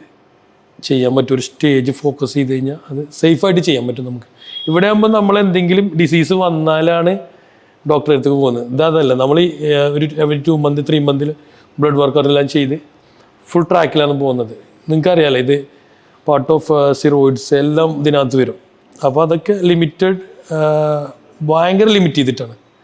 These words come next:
പക്ഷേ ഒരു ലോങ് പ്രോസസ്സിംഗ് ആണ്. ഇവിടുത്തെ സാധാരണ ബോഡി ബിൽഡിംഗ് ടു മന്ത്, ത്രീ മന്ത് സ്റ്റേജിലെത്തണം. പക്ഷേ അത് നട-, അത് പറ്റില്ല, അത് ഡേഞ്ചറാണ്, അത് ചെയ്യാൻ പാടില്ല അങ്ങനെ ശരിക്കും.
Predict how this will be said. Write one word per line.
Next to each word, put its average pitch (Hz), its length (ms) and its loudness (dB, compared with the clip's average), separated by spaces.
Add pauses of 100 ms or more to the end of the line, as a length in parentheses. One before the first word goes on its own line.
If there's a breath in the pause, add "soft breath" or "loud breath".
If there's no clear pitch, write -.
(300 soft breath)
പക്ഷേ 208 300 2 (360)
ഒരു 170 100 4
ലോങ് 180 320 4
പ്രോസസ്സിംഗ് 139 520 -2
ആണ്. 117 140 -12 (1160 soft breath)
ഇവിടുത്തെ 170 540 2
സാധാരണ 190 460 2
ബോഡി 196 240 2
ബിൽഡിംഗ് 180 520 0
ടു 180 40 2
മന്ത്, 160 320 0
ത്രീ 165 100 2
മന്ത് 147 260 -2 (1000 soft breath)
സ്റ്റേജിലെത്തണം. 131 640 0 (200)
പക്ഷേ 135 200 -2
അത് 131 280 0
നട-, 151 180 -2
അത് 143 180 -2
പറ്റില്ല, 156 400 0
അത് 131 120 -2
ഡേഞ്ചറാണ്, 151 600 0 (680 soft breath)
അത് 147 60 2
ചെയ്യാൻ 160 280 0
പാടില്ല 143 260 2
അങ്ങനെ 120 200 -4
ശരിക്കും. 113 320 -14